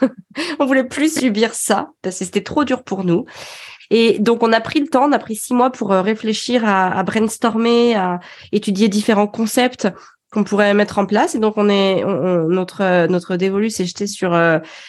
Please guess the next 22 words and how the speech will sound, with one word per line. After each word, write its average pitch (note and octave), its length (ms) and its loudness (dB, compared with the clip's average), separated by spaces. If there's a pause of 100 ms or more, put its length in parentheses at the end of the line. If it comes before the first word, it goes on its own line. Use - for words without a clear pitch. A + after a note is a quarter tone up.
(240)
enfin, A3+ 100 2
on A#3 40 2
a - 20 4
acheté A#3+ 160 2
notre B3+ 140 2
dévolu, B3 320 2
je A#3 40 0
veux G#3+ 60 -2
dire, A3 140 0
sur, A3 280 -2
euh, G3+ 440 4
sur G#3 160 -2
un A3 60 2
site D4 180 -8
e-commerce G#3+ 480 -2 (840)
niché B3+ 280 0
sur B3+ 200 0
le G#3 160 4
marché G#3 260 -2
du G#3+ 120 -4
réflexe G3 400 -4
numérique. G#3+ 440 2